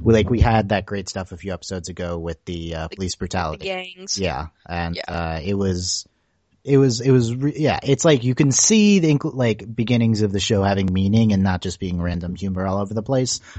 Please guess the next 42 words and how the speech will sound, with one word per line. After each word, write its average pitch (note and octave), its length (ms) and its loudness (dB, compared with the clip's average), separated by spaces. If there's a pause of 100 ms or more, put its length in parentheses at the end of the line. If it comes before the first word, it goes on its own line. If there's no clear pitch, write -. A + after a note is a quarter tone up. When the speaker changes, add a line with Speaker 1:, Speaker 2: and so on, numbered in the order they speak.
(160)
Speaker 1:
And, A2+ 200 0
like, A2+ 460 -4
I D3 120 4
agree, E3+ 240 2
I, C3+ 160 4 (120)
I C#3 120 2
think E3+ 240 -4
that D#3+ 140 4
it, B2 120 0
they A#2 100 4
made G#2+ 200 2
the G2+ 80 -4
right F#2+ 180 2
call F#2 280 2
in E2+ 220 -10
not F#2+ 320 -2 (380)
trying A2 360 0
for A2+ 140 -4
super A2 260 -4
high G#2+ 120 0
level G#2+ 240 -2
satirical G#2+ 460 0
stuff G2 240 0
right F#2 280 4
away. B2+ 380 4 (240)
Speaker 2:
Yeah. A#3 140 -4
Speaker 1:
Because A#2 340 4
it's A2 200 -4
like, A2 140 0
impo-, G#2+ 240 -2
you, C3 220 -2
you D3 140 -2
shouldn't D3 300 2
have B2 180 2
that A#2 140 0
unless G#2+ 280 0
you G2+ 60 0
figured G#2 360 -2
out, F2 200 -2
like, F2 220 -8
your F2 80 -6
humor. - 420 -10